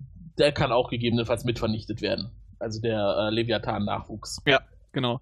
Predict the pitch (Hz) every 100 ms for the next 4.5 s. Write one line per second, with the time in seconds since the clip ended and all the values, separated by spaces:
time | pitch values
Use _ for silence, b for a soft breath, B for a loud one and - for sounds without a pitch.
0 | B B B - 175 175 175 185 151 147
1 | 139 143 147 - 156 147 147 139 143 143
2 | - 160 151 - 175 185 175 175 160 151
3 | 151 143 - 143 131 175 175 - 160 151
4 | 147 143 139 131